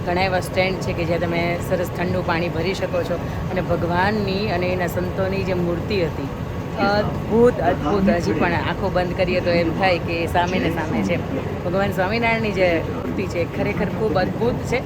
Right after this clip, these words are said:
અહીંયા આવ્યાની દિવ્યતાનો અનુભવ થાય છે. અહીંયા ભગવાનને આપણે જળાભિષેક કરીએ, એ પણ મંદિર છે. એની સાથે સાથે મારી પાછળ અહીંયા જે લોક રૂમ આપ જોઈ શકો છો, એ લોક રૂમની અંદર અમે અમારા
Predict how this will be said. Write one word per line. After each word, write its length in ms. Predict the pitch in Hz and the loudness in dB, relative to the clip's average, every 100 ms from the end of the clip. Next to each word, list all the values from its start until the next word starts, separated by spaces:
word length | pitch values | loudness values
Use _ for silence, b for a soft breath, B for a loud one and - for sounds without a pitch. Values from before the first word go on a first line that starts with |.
| 156 - 180 214 | -4 -2 2 4
અહીંયા 220 | 226 247 | 4 4
આવ્યાની 460 | 226 226 233 233 233 | 4 4 2 0 0
દિવ્યતાનો 680 | - 214 240 220 220 208 | 0 0 2 4 4 4
અનુભવ 400 | 202 202 190 190 202 | 2 0 0 0 2
થાય 200 | 190 190 | 2 0
છે. 180 | 196 | -2
અહીંયા 380 | 202 175 196 196 | -2 -2 -2 0
ભગવાનને 480 | 180 170 185 196 196 | 0 2 4 4 2
આપણે 240 | 180 180 | 0 0
જળાભિષેક 640 | 175 185 190 196 - 202 226 | 0 0 0 -2 -2 -2 0
કરીએ, 200 | 185 185 196 | 0 0 2
એ 80 | 208 | 2
પણ 200 | 220 220 | 2 2
મંદિર 380 | 202 202 214 214 | 0 -2 -2 -2
છે. 140 | 214 214 - 226 214 - | -4 -4 -4 -6 -6 -4
એની 120 | 208 | -4
સાથે 280 | 208 208 214 | -2 -2 0
સાથે 240 | 208 208 | -2 -2
મારી 200 | 208 202 | -2 -2
પાછળ 460 | 202 185 180 214 202 | 0 0 2 2 0
અહીંયા 300 | 202 185 185 | 0 0 0
જે 120 | 175 | -2
લોક 300 | 180 202 233 | 0 0 0
રૂમ 220 | 202 190 | -2 0
આપ 80 | 180 - | -2 -2
જોઈ 140 | 170 160 | -2 0
શકો 300 | 175 165 151 | -2 -2 -2
છો, 120 | 180 | -4
એ 280 | 175 175 175 | -4 -4 -2
લોક 220 | 202 - | -4 -2
રૂમની 300 | 190 190 185 | -4 -4 -4
અંદર 200 | 175 175 | -2 -2
અમે 180 | 175 175 | -2 -2
અમારા 280 | 175 170 | 0 0